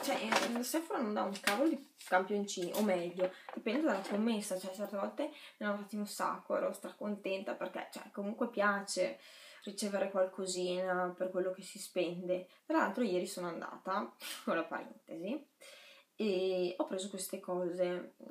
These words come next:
ero col mio ragazzo, dopo un po' sua mamma ha chiamato per dire se, visto che sa-,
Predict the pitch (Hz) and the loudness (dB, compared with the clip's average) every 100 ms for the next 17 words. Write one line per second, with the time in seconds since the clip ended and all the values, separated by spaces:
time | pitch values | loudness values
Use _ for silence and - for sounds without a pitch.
0 | - - 202 202 208 180 185 180 185 - | -8 -2 -2 0 2 2 0 -2 -6 -2
1 | 220 262 311 294 165 170 190 170 160 - | 0 2 0 2 2 4 4 2 0 -4
2 | 196 185 170 214 208 170 208 185 165 175 | -4 -2 -4 -2 -2 -4 0 2 2 2
3 | 185 185 202 196 - - - - - 208 | 2 2 0 -6 -8 -16 -20 -16 -10 -8
4 | - | -8